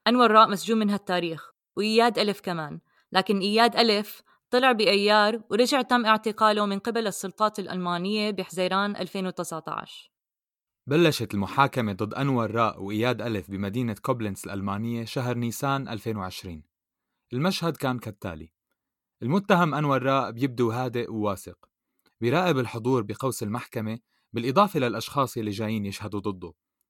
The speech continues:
Speaker 2: بيستمع باهتمام وبيسلم ملاحظات لمحاميه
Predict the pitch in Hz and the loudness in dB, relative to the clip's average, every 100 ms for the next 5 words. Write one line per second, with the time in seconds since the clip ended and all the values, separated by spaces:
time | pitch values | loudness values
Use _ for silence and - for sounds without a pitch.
0 | - 98 - 123 101 92 - 104 107 131 | -14 -12 -4 -2 -2 -4 -8 -6 -2 -4
1 | 147 _ _ - 110 127 214 208 156 123 | -6 _ _ -8 -4 -2 0 0 2 2
2 | 117 107 117 120 131 127 117 104 - 113 | 0 0 -2 0 0 0 -4 -4 -4 -4
3 | 127 131 | -4 -6